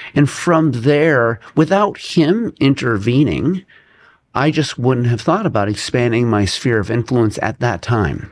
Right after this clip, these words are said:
Maybe someday, some way, but I wasn't prepared necessarily for him or that. And you actually describe early in the book this kind of, de-, you know, kind of what is it that make, propels somebody, motivates somebody f-, to go from what they're currently doing to a,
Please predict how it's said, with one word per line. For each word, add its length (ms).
Maybe 320
someday, 800
some 440
way, 260
but 200
I 60
wasn't 380
prepared 340
necessarily 680
for 200
him 680
or 300
that. 600
And 180
you 200
actually 300
describe 520
early 480
in 200
the 100
book 400
this 360
kind 160
of, 160
de-, 240
you 100
know, 160
kind 160
of 160
what 320
is 180
it 280
that 420
make, 540
propels 640
somebody, 360
motivates 600
somebody 440
f-, 180
to 80
go 240
from 240
what 240
they're 160
currently 440
doing 360
to 220
a, 60